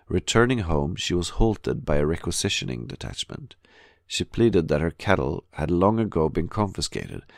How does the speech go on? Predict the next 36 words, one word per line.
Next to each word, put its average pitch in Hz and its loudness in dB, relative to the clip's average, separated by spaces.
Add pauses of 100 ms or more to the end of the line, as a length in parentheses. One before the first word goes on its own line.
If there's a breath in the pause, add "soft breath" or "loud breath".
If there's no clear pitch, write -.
(160 loud breath)
and - -4
only 110 2
the 92 2
one 87 2
horse 90 0
left 90 0
her. - -6 (880 soft breath)
As 85 0
the 90 4
widow 87 6
of 80 -2
a 82 2
Red 90 4
Army 85 2
man, 50 -8
she - -2
is 80 0
exempt 98 2
from 78 -8
further 73 -2
requisition. - -6 (640)
But - -12
she - -2
had 76 0
no 95 4
documents 69 -4
with - -10
her, 50 -12 (440 soft breath)
and 78 -4
she 82 0
was 85 0
taken 101 2
to - -10
the - -8
police 87 2
station. - -12